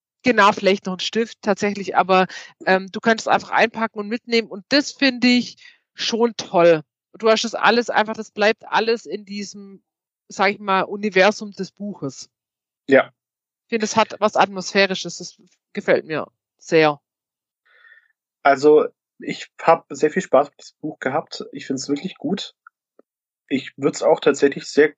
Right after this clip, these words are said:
Speaker 2: gerne vor allem Jugendlichen empfehlen. Ich glaub, das ist für die einfach am spannendsten. Und für einen Preis von dreizehn Euro, wo es daherkommt, ist es das Geld auf jeden Fall wert.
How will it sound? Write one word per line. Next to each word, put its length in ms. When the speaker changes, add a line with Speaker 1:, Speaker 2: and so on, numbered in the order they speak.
Speaker 2:
gerne 760
vor 260
allem 320
Jugendlichen 560
empfehlen. 640
Ich 80
glaub, 220
das 160
ist 120
für 80
die 180
einfach 220
am 80
spannendsten. 600
Und 280
für 180
einen 120
Preis 360
von 200
dreizehn 440
Euro, 440
wo 140
es 120
daherkommt, 520
ist 140
es 100
das 160
Geld 200
auf 140
jeden 160
Fall 240
wert. 400